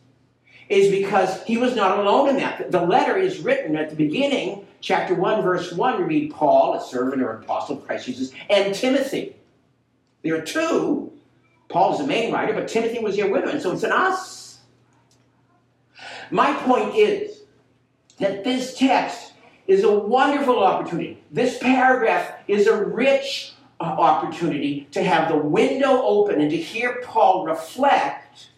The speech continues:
on a ministry career.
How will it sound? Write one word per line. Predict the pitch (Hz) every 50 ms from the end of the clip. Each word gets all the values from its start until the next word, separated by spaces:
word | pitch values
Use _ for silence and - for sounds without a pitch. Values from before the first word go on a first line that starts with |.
| _ _ _ _ _ _ _ _ _ _ _ _ _ _ _ _
on | 156 156 151 156
a | 156 160
ministry | 165 196 226 233 - - - - - 131 107 104 113 - - _ _ _ _ _ _ _ _ _ _ _ _ -
career. | - - 175 160 160 151 131 131 131 - -